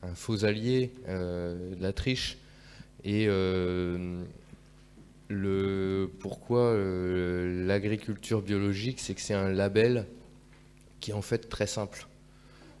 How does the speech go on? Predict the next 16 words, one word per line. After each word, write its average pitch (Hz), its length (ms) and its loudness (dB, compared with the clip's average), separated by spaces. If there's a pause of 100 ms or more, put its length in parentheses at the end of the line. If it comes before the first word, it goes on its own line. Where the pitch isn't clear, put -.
(200)
Et 95 60 -6
il, 92 160 -4
il 101 180 -4
tient 120 260 0
en, 98 440 4
en 101 140 2
deux 117 120 4
phrases. 120 460 2 (1400)
Pas 123 160 6
d'engrais 113 380 4
chimiques, 113 580 -4 (380)
pas 117 100 4
de 113 60 2
pesticides 107 560 -4
chimiques. - 500 -8 (720)
Et, 101 160 -4